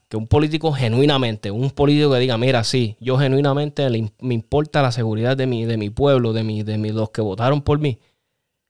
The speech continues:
no tendría nada en contra que verle un silenciador. Pero nada, mi gente, aquí yo he podido decir casi todas las circunstancias por las cuales un político te va a decir que no deberíamos detenerlo, y te lo he refutado, y yo no soy abogado,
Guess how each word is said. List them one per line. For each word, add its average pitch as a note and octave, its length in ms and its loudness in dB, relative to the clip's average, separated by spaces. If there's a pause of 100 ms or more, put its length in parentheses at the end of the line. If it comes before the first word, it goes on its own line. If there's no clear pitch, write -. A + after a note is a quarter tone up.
(120)
no A2+ 180 -2
tendría C3 360 0
nada C3 460 0
en B2+ 180 -4
contra C#3 440 -4
que G#2 100 -2
verle G2+ 180 -4
un A2+ 80 -6
silenciador. G#2+ 540 -4 (460)
Pero C3+ 280 6
nada, D#3 260 4
mi C3 100 2
gente, D3+ 400 0
aquí B2 260 -2
yo F3+ 140 2
he E3+ 40 -4
podido F3+ 320 2
decir F3 380 0
casi E3 260 0
todas D3+ 320 2
las F#3 280 0
circunstancias F#3 640 -2
por C#3 140 2
las A#2+ 120 2
cuales A#2+ 200 0
un C3 60 -4
político F3 520 -2
te D3+ 100 -2
va C#3+ 120 2
a D#3 40 2
decir E3 320 -2
que B2+ 180 0
no C#3 200 2
deberíamos D#3+ 400 0
detenerlo, D#3+ 580 -4 (540)
y A#2+ 140 -8
te A2+ 120 -4
lo A#2 180 2
he D3 100 4
refutado, C#3+ 720 2
y A2 60 -2
yo A2+ 120 -2
no B2 100 -2
soy C#3+ 180 0
abogado, C3 640 2